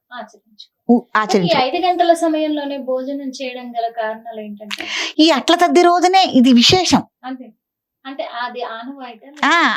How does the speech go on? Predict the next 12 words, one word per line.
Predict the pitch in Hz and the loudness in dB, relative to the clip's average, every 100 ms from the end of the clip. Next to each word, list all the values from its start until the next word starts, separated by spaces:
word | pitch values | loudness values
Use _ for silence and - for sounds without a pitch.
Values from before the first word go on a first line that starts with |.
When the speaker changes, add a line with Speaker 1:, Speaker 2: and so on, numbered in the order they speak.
| 190 | 2
Speaker 2:
ఆనవాయితీ | 247 330 359 339 311 | 2 2 2 0 0
అంటే | 311 403 | 2 2
ఈ | 165 226 254 | 4 4 4
పండగ | 277 285 330 | 4 2 4
రోజున | 349 392 | 4 4
అలాగే | 370 311 320 | 2 0 0
తినాలి. | 359 277 262 254 190 - _ 262 | 2 4 4 2 -2 -8 _ -14
Speaker 1:
ఆ. | 247 - | -12 0
Speaker 2:
ఎందుకంటే | 277 302 359 | 2 4 2
పగవాళ్ళలో | 359 294 330 349 339 | 2 2 2 4 2
ఇంకేం | 302 294 302 | 2 0 2
తినకూడదు. | 302 277 285 233 147 | 4 4 4 2 0